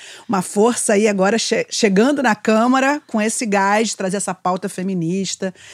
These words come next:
e também conhecendo esse terreno, né? Enfim, eu acho que quando eu me lembro, quando eu tive aqui da última vez, eu falava que quero ser mulher na política.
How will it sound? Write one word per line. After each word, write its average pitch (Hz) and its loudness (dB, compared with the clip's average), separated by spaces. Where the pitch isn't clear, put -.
e 233 -4
também 277 0
conhecendo 320 0
esse 269 -4
terreno, 247 2
né? 226 2
Enfim, 175 -2
eu 190 0
acho 208 0
que - -8
quando 247 2
eu 214 2
me 202 -2
lembro, 196 -2
quando 196 -4
eu 175 -2
tive 180 -2
aqui 180 -4
da 180 -2
última 180 -4
vez, 196 0
eu 226 -2
falava 196 0
que 247 -6
quero 226 0
ser 226 -4
mulher 214 0
na 220 -4
política. 220 0